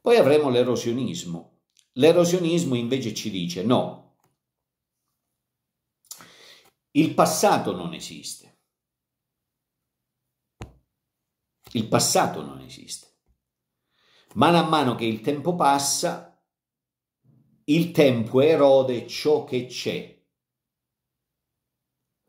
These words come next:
E quindi il tempo consuma gli enti che sono nel futuro. Esiste il presente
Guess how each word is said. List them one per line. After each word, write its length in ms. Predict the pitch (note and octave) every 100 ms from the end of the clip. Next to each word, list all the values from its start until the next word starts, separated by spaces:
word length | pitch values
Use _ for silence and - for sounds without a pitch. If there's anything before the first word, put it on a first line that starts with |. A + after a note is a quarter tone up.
| - _ _ _ _ _ _ _ _ _ _ _ _ _ _ _
E 140 | B2 B2+
quindi 840 | E3+ F3 C#3 B2 G#2+ F#2 - _ _ _ _ _ _ _ _ _ _ _
il 260 | C3+ C3 B2+
tempo 560 | - E3+ C3+ A#2+ B2 A2+
consuma 1300 | C#3+ D3 D3+ - F3+ A3+ G#3 A3 G#3 F3 - _ _ _ _ _ _ _
gli 320 | - F#2+ A2 D#3
enti 840 | F3+ F#3 F3+ F3 F#3+ F#3+ F3 - _ _ _ _ _ _ _
che 280 | C#3+ G2+ E2+
sono 680 | - - E3+ E3+ F#3 F#3
nel 240 | E3+ A#2 -
futuro. 440 | B2 - D#2+ -
Esiste 500 | B2 C3+ C3 - A#2+
il 220 | A2+ G#2
presente 880 | - G#2+ A#2+ A2+ A2+ B2 - F3 -